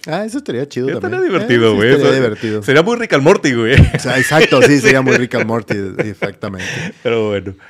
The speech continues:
Speaker 1: Y pues bueno, siguiendo con Marvel, este, hoy tuvimos, ay-, bueno, ayer,
Speaker 2: Ujú.
Speaker 1: ayer,
Speaker 2: Ayer,
Speaker 1: ayer,
Speaker 2: ayer se estrenó.
Speaker 1: ayer se estrenó Echo dentro de Disney Plus, donde hicieron este experimento de Spotlight.
Speaker 2: Ujú.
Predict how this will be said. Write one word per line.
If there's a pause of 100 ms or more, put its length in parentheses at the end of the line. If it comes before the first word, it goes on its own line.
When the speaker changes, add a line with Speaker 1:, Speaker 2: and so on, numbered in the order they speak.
(100)
Speaker 1:
Y
pues
bueno,
siguiendo
con
Marvel,
este,
hoy
tuvimos,
ay-,
bueno,
ayer,
Speaker 2:
Ujú.
Speaker 1:
ayer,
Speaker 2:
Ayer,
Speaker 1:
ayer,
Speaker 2:
ayer
se
estrenó. (220)
Speaker 1:
ayer
se
estrenó
Echo
dentro
de
Disney
Plus,
donde
hicieron
este
experimento
de
Spotlight.
Speaker 2:
Ujú.